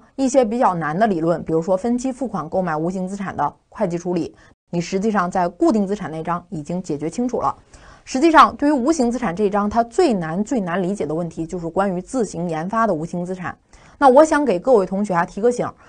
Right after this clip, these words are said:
关于自行研发无形资产的会计处理，你务必要做到心中有数，因为它和你们后面所学到的知识点是有关联的，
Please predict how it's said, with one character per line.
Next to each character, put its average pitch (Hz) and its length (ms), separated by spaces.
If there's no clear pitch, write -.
关 339 240
于 294 80
自 294 240
行 226 180
研 208 200
发 226 120
无 202 140
形 220 160
资 226 100
产 170 160
的 143 60
会 202 180
计 170 80
处 170 160
理， 151 140
你 185 140
务 247 320
必 247 200
要 185 180
做 180 160
到 165 120
心 175 160
中 180 140
有 156 100
数， - 240
因 226 100
为 240 60
它 233 180
和 190 160
你 180 140
们 160 120
后 302 300
面 190 240
所 160 220
学 160 180
到 190 140
的 165 100
知 220 140
识 233 100
点 190 180
是 185 120
有 156 80
关 196 200
联 170 200
的， 151 120